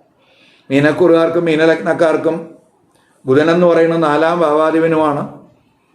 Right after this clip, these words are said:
ഏഴാം ഭാവാധിപനുമാണ്. അപ്പം നാലും ഏഴും ഭാവാധിപനായിട്ടുള്ള ബുധൻ ജൂലൈ പത്തൊൻപതിന് ആറിലേക്കാണ് രാശി മാറുന്നത്. ആഗസ്റ്റ്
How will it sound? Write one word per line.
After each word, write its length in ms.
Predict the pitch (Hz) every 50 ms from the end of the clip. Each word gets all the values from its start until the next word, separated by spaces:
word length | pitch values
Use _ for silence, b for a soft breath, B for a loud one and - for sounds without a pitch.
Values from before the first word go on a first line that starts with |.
| _ _ _ _ - 127
ഏഴാം 260 | 135 139 147 156 170 170 160
ഭാവാധിപനുമാണ്. 800 | 147 143 147 151 151 151 151 151 156 156 156 147 135 123 127 - - - - - - _ _ _ _ _ _ _ _ _ _ _ _ _ _ _ _ _ _ _ - - _ - 139
അപ്പം 180 | 139 131 165 170 165
നാലും 280 | 147 151 151 165 190 196 190 180
ഏഴും 200 | 170 165 180 180 175 170
ഭാവാധിപനായിട്ടുള്ള 840 | 156 156 160 160 165 170 175 170 165 165 165 165 165 170 170 170 160 156
ബുധൻ 240 | 147 139 151 160 185 - - - - - - _ - 135
ജൂലൈ 240 | 131 139 143 156 165 165 165
പത്തൊൻപതിന് 680 | 156 135 - - 147 156 156 151 151 156 151 151 160 - - - - - - _ _ _ _ _ _ _ - 131 127 135
ആറിലേക്കാണ് 640 | 147 180 208 226 226 202 180 165 165 160 151 143 139 127 123
രാശി 240 | 120 117 113 - 113 98
മാറുന്നത്. 200 | 78 73 - - - - - - - - _ _ _ _ _ _ _ _ _ _ _ _ _ _ _ _ _ _ _ _ _ _ _ _ 131 127
ആഗസ്റ്റ് 340 | 139 139 160 - - - 185